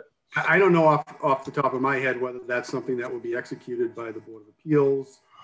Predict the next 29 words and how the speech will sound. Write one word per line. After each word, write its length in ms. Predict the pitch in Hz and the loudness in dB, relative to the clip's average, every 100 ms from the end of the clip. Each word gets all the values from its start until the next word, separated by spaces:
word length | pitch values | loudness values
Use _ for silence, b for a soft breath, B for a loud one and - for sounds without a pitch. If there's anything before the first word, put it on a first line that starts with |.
| - - | -18 -10
or 100 | 120 | -10
the 60 | 113 | -10
Select 360 | 120 120 131 123 - | -8 -4 -4 -6 -10
Board, 220 | 120 117 113 | -6 -6 -10
um, 80 | 107 - _ _ _ _ _ _ _ 101 | -20 -20 _ _ _ _ _ _ _ -20
or 80 | |
some 240 | _ 113 107 | _ -18 -10
combination 600 | 113 110 107 107 - 104 | -8 -6 -6 -8 -8 -12
of 60 | 98 - | -10 -2
both, 380 | 135 131 127 113 | 0 2 0 -6
or 40 | |
whether 240 | 104 98 101 | -14 -16 -20
it's 260 | 95 _ - | _ _ -16
the 60 | |
town 140 | 101 104 | -12 -8
manager. 420 | 110 110 104 107 | -6 -6 -6 -6
That, 280 | 110 120 - | -4 -6 -2
that's 340 | 123 120 - - - _ _ _ _ - | -4 -4 -8 -16 -20 _ _ _ _ 0
really 260 | 127 113 | 2 2
not 220 | 113 110 | 0 -2
a 40 | 107 | -4
question 400 | - 110 - 110 | -4 -6 -6 -8
I 80 | 98 | -6
think 240 | 110 101 | -8 -8
that, 140 | 113 78 - | -10 -12 -14
that's 240 | 104 - _ _ _ _ _ _ _ | -14 -14 _ _ _ _ _ _ _
capable 480 | 135 117 110 110 101 | 0 0 -2 -4 -4
of 100 | 110 | -10
being 260 | 104 104 | -14 -14